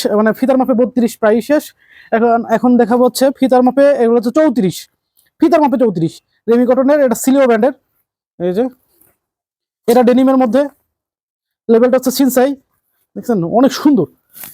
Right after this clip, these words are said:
এগুলো পেয়ে যাচ্ছেন চারশো টাকায়। এই যে এগুলো সবই চারশো, একটু কাছ থেকে ধরো।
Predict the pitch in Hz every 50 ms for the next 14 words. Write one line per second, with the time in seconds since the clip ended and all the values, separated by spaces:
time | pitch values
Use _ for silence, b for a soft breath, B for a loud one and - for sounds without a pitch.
0 | - 240 294 285 320 330 262 311 294 294 262 269 277 240 277 247 - - 220 180
1 | 151 143 131 - - - - - _ _ _ - 170 180 175 240 254 - - b
2 | b b b 247 277 269 - - 285 285 269 277 208 - - 175 139 - _ _
3 | _ _ _ _ _ _ _ _ _ _ _ _ _ _ _ _ - - 226 240
4 | - 247 233 - 262 240 247 - - _ 226 240 247